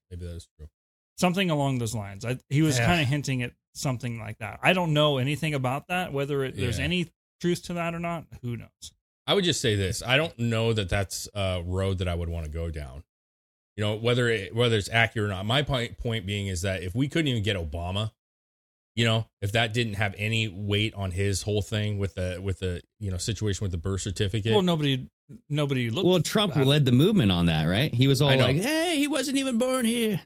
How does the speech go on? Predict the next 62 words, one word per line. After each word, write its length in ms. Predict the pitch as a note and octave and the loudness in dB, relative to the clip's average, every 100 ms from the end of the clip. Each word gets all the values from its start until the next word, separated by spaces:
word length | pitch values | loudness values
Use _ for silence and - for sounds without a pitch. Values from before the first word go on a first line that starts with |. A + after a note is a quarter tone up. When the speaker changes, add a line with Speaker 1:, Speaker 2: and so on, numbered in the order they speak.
| - | 0
Speaker 1:
I 80 | D3 | 2
know, 120 | F#3 | 2
I 60 | D3+ | 2
understand 360 | D3+ - E3 | 0 0 0
that, 80 | G2 | 2
but 120 | A#2 | 0
I'm 80 | A#2+ | 0
saying 240 | - B2 | 0 0
what 160 | A2 A2 | 0 0
happened 400 | A#2 A2 F#2+ F2 | 0 0 -2 -2
with 180 | F#2+ E2+ | -2 -2
it, 140 | C#2+ _ _ - | -6 _ _ -6
right? 220 | G2+ A2 | -4 -2
And, 120 | A2+ | -2
like, 160 | A2+ G#2+ | 0 0
I 60 | |
feel 200 | G#2+ C#3+ B2+ | 0 0 0
like 180 | G#2 | 0
hi-, 180 | - B2+ - | -2 -4 -2
his 200 | C3+ A#2 | -2 0
was 120 | G#2+ | -4
pretty 320 | - G#2+ F#2 | -2 -2 0
obvious. 500 | F#2 F#2+ D#2 C#2+ - - _ _ _ _ | 0 -2 -4 -6 -8 -10 _ _ _ _
So, 140 | - B2 | 0 2
like, 180 | A#2 G#2+ | 4 2
I 80 | B2+ | 0
just 160 | D#3+ | 2
don't, 240 | F3 C#3 A#2+ | 0 0 2
like, 160 | A2+ G2 - F#2+ | 0 0 -8 -8
you 160 | A#2 D3+ | -2 0
could 160 | C#3+ | 0
p-, 260 | - - B2 - | -2 -4 -8 -4
put 180 | F#3 | -6
too 120 | - F3 | -2 -2
much 180 | D3+ - | -2 -2
effort 320 | A#2+ - C#3+ | -4 -2 -2
into 180 | D3 C#3+ | 0 0
this 220 | D#3 D3 | 0 0
and 100 | A2+ | -2
not 200 | G#2+ G#2+ | -2 -2
get 120 | A#2 | -2
any 200 | A2 A2 | 0 0
reward 480 | G2 F#2+ F2 G2 A2 | 0 -2 0 0 0
out 100 | A2+ | 0
of 80 | A#2 | 0
it. 180 | A#2+ - _ _ - | -2 -4 _ _ -4
I 40 | |
just 140 | B2+ - | -2 0
don't 160 | D3 | 0
know 160 | A#2+ A#2+ | 2 2
if 140 | A2+ - | 0 -2
that, 180 | G#2 | -4
that's 220 | F2+ G#2+ - | -2 -4 -2
the 80 | |
right 280 | G#2+ G2 G2+ | 0 0 0
move 240 | G2 G#2 F#2 | -2 -2 -2
to 80 | F#2+ | -2
make 280 | F#2 F2+ | -2 -2
on 120 | F2+ E2+ | -4 -6
this 180 | D#2+ | -6
right 140 | F#2 D#2 | -6 -8
now. 200 | E2 | -10